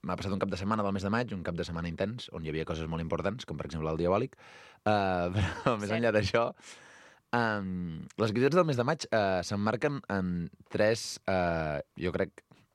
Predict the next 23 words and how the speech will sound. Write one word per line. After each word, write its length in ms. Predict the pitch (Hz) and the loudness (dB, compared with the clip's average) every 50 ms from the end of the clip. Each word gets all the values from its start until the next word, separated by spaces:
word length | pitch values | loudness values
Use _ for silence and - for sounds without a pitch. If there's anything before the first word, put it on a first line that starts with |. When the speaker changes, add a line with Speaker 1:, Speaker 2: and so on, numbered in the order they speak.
| _ - - | _ -16 -8
Speaker 1:
bueno, 260 | - 85 82 - - | -6 -4 -4 -4 -6
si 160 | - - 87 | -6 -6 -4
tenim 180 | - 87 90 95 | -2 -2 -2 0
en 60 | 98 | 0
compte 160 | 101 101 95 | 0 0 0
les 100 | 87 87 - | -2 -2 -2
fires 180 | - - 87 82 | -4 -4 -2 -2
de 60 | 85 | -2
maig, 220 | 87 92 98 - - - | -4 -4 -4 -6 -6 -2
quatre, 320 | - 92 90 - 113 135 143 - - - - - - - - - - - - _ _ - | 0 0 2 0 -2 -4 -6 -10 -18 -20 -20 -20 -20 -20 -20 -20 -20 -20 -20 _ _ -4
em, 640 | 101 95 90 85 82 80 78 78 76 73 73 69 - - | -2 0 0 0 0 -2 -2 -4 -6 -6 -8 -10 -10 -4
però 160 | - 90 90 | -2 -2 0
tres, 500 | - - 98 101 101 - - - - - - | 2 2 2 2 2 0 -2 -6 -8 -6 -2
eh, 580 | - 92 90 87 82 80 80 78 76 76 76 73 | -2 0 0 2 2 0 0 0 -2 -4 -4 -6
s-, 160 | - - - - _ _ _ _ _ _ _ - - - | -8 -10 -14 -16 _ _ _ _ _ _ _ -20 -12 -4
conjunts 360 | - 107 92 85 90 92 87 98 | -2 -2 0 0 -2 -2 0 -2
d'espectacles 580 | 92 - - 82 - - 82 - 95 95 87 | -2 -2 -4 -8 -8 -8 -6 -4 -4 -4 -4
o, 80 | 80 73 - | -4 -6 -6
o 80 | 80 - | -4 -4
festes 300 | 92 82 - - 92 87 | -6 -6 -4 -4 -4 -4
o 40 | 82 87 | -4 -2
celebracions, 480 | 85 80 78 78 76 80 69 71 73 | -2 -2 -2 -2 -4 -6 -8 -8 -6
val? 160 | 67 80 - | -6 -4 -4